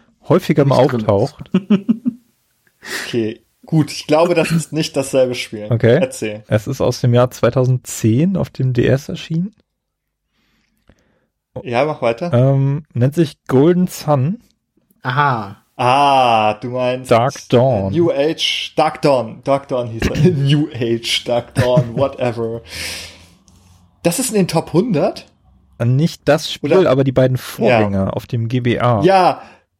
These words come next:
Speaker 3: das ist nämlich das Problem, warum ich Golden Sun hab ich in der Liste stehen.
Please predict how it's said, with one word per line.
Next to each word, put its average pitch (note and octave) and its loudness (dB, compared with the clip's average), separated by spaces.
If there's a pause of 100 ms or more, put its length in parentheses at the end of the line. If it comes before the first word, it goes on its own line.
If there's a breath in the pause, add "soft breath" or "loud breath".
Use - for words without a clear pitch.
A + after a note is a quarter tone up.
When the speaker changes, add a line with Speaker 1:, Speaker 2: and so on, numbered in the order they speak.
(280)
Speaker 3:
das A#3 0
ist A#3+ -6
nämlich G#3+ 0
das - -6
Problem, F#3+ 0
warum D#3+ -2
ich - -10
Golden D#3+ -2
Sun E3+ -2
hab D#3 -2
ich D3+ -8
in D#3+ -8
der D3+ -4
Liste D3+ -6
stehen. E3 2